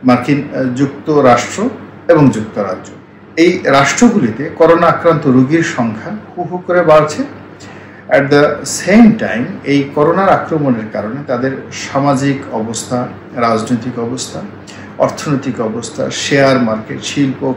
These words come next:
কল কারখানা, ব্যবসা বাণিজ্য, সমস্ত কিছুতে ধস নেমেছে। এবং এরই প্রেক্ষাপটে বিশ্বের যে সভ্যতা, এই সভ্যতা কোথায় গিয়ে দাঁড়াবে, এটি পশ্চিমা দুনিয়ার যারা বিশেষজ্ঞ বলে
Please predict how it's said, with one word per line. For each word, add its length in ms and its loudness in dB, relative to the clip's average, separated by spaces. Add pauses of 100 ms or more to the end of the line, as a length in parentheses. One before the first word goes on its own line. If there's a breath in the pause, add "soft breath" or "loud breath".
কল 280 4 (140)
কারখানা, 500 -6 (120)
ব্যবসা 480 -4 (100)
বাণিজ্য, 500 0 (320 loud breath)
সমস্ত 640 2
কিছুতে 340 -8 (280)
ধস 160 -4 (120)
নেমেছে। 380 -14 (600 loud breath)
এবং 380 4
এরই 280 6
প্রেক্ষাপটে 680 -2
বিশ্বের 680 -4
যে 140 0
সভ্যতা, 840 -6
এই 100 -6
সভ্যতা 520 -4
কোথায় 440 -4
গিয়ে 400 0
দাঁড়াবে, 400 0 (360 loud breath)
এটি 240 4 (500)
পশ্চিমা 440 0
দুনিয়ার 580 2
যারা 220 6
বিশেষজ্ঞ 640 -4
বলে 300 2